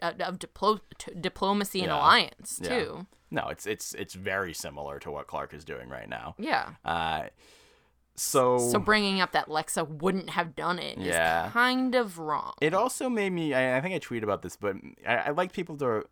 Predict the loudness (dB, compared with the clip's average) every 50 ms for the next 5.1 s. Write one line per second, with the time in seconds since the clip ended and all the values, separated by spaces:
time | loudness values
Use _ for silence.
0 | _ _ _ _ _ _ -6 -2 0 2 4 4 4 6 8 8 8 8 4 2
1 | 0 0 0 0 2 2 2 0 0 -2 -4 0 0 2 2 0 -2 -2 -2 -2
2 | -2 0 -2 -2 -2 0 -2 -2 -2 -2 -4 -4 -4 -6 -8 -8 -10 -4 -2 -2
3 | -2 -2 -4 -6 -4 -4 -2 -2 -4 -4 -6 -6 -8 -8 -6 -4 -4 -2 -4 -4
4 | -6 -8 -10 -18 -20 -20 _ _ -6 -6 -6 -4 -4 0 6 8 8 8 8 6
5 | 4